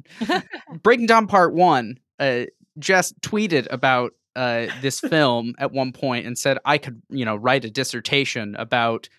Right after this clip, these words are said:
Speaker 2: this film, about, you know, all these things, and I pounced right on it, and I was like, "We gotta do an episode about this."
Speaker 1: <laughs>
Speaker 2: And it was, and it was done. It was formulated. It, you know, out
Speaker 1: Yeah.
Speaker 2: of the
Speaker 1: <laughs>
Speaker 2: ether.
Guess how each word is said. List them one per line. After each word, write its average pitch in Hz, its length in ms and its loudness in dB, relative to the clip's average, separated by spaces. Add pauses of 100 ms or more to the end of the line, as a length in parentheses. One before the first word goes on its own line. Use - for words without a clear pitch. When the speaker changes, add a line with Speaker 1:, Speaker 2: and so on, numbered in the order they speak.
(120)
Speaker 2:
this 139 320 0
film, 139 500 0
about, 120 400 0
you 135 140 -8
know, 107 120 -6
all 147 200 4
these 143 240 -2
things, 131 400 -2 (200)
and 127 140 -2
I 123 80 2
pounced 135 480 -2
right 117 180 2
on 123 220 -2
it, - 220 -14
and 117 100 -10
I 107 60 -6
was 110 160 -8
like, - 160 -10
"We 294 120 0
gotta 381 240 4
do - 160 -2
an 107 120 -4
episode 113 440 -2
about 104 280 -4 (100)
this." - 440 0
Speaker 1:
<laughs> 330 60 -2 (260)
Speaker 2:
And 156 100 2
it 160 80 2
was, 160 260 2
and 240 240 2
it 339 80 2
was 151 200 0
done. 113 380 0
It 151 100 0
was 147 140 -2
formulated. 139 760 0
It, 123 240 -8
you 147 120 -2
know, 127 160 0
out 165 140 4
Speaker 1:
Yeah. 185 60 -2
Speaker 2:
of 160 80 -6
the 165 80 2
Speaker 1:
<laughs> - 40 0
Speaker 2:
ether. 127 540 0